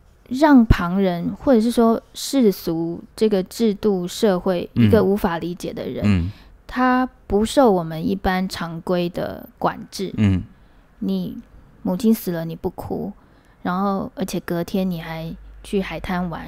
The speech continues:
Speaker 2: 嗯。
Speaker 1: 而且认识了新女朋友。
Speaker 2: 是。
Speaker 1: 更夸张的是你们还去看了一部喜剧电影。
Speaker 2: 嗯哼。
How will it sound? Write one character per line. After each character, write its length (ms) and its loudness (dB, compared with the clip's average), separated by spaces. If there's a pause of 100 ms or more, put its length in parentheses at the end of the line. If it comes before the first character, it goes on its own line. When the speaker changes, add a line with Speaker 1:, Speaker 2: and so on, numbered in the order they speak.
(120)
Speaker 2:
嗯。 160 4
Speaker 1:
而 60 -2
且 160 -6
认 200 2
识 160 -2
了 60 -2
新 260 2
女 160 -2
朋 180 -8
友。 160 -8 (120)
Speaker 2:
是。 240 -4
Speaker 1:
更 200 6
夸 220 6
张 160 6
的 140 6
是 80 4
你 100 6
们 160 -4
还 220 -6
去 160 -2
看 180 -2
了 100 -2
一 80 -4
部 140 -4
喜 180 -8
剧 140 -8
电 240 -6
影。 240 -12
Speaker 2:
嗯 160 2
哼。 200 4